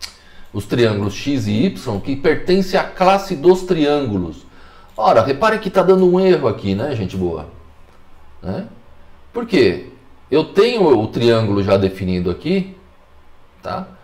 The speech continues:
Só que pra, pra, pra eu fazer a ligação, né, dessa classe, do programa main, com, com o objeto, né, com a classe triângulo e instanciar esses objetos,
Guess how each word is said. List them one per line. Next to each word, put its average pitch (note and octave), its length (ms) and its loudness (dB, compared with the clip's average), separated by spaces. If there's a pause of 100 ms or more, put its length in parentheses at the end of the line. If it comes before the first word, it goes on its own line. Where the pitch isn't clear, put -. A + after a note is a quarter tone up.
(140)
Só - 240 0
que F3+ 120 -6
pra, A3 240 0
pra, F3+ 540 4
pra D3+ 160 2
eu G3 140 8
fazer F#3+ 280 4
a F3+ 40 6
ligação, D#3+ 840 0 (480)
né, A#2+ 280 -6 (280)
dessa F3 400 4
classe, G#2+ 580 2
do F2+ 140 -4
programa B2 460 2
main, B2+ 360 0
com, D#3+ 440 -4 (120)
com C#3+ 460 -2
o A#2+ 100 4
objeto, D3+ 680 2
né, C3 160 -2
com D3+ 140 2
a A#2+ 60 2
classe C#3+ 460 2
triângulo A2+ 560 -2
e G2 260 -2
instanciar A2 540 -2
esses G2 260 -4
objetos, G2 680 -4